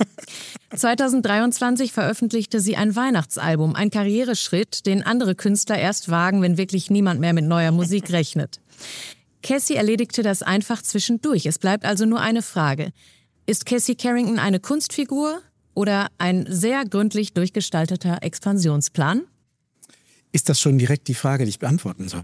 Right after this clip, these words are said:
Speaker 1: Könnte die erste sein?
Speaker 2: <laughs> Also erstmal muss ich sagen,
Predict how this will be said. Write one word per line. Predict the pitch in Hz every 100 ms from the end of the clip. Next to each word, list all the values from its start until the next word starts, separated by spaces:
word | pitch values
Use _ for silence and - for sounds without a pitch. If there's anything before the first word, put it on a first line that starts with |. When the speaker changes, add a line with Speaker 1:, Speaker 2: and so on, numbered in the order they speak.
| -
Speaker 1:
Könnte | 190 214 208
die |
erste | 202 208 202 202
sein? | 175 175 247
Speaker 2:
<laughs> | 214 - _ - - -
Also | 143 151
erstmal | 147 - 156
muss | 143
ich | 127
sagen, | 131 127